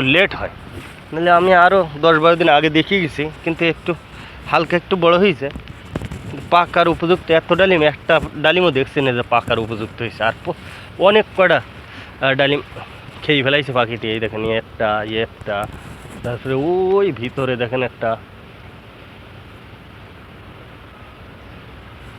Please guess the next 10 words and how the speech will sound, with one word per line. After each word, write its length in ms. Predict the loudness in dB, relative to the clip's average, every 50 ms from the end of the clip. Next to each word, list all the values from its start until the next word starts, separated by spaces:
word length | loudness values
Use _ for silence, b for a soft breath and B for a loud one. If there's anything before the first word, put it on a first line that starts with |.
| -20 -18 -12 -8
মানে 140 | -6 -6 -6 -6 -8 -12 -16 -16 -16 -16 -16 -18 -20 -18 -18 -8 -2 0
অনেক 160 | 0 2 0 0 0
কয়টা 200 | 0 0 2 2 2
ডালিম 200 | 0 0 -2 -4 -6 -4
খেয়ে 140 | -4 -4 -4
ফেলাইছে। 280 | -4 -6 -8 -8 -10 -18 -18 -18 -18 -18 -18 -20 -20 -20 -20 -20 -20 -20 -20 -20 -20 -20 -20 -20 -20 -14 -8 -4 -2
আর 80 | -2 0 0 0
এই 80 | 0 0 2 0
হয়েছে 220 | 0 -2 0 0 0 2
আমাদের 240 | 2 0 -2 -4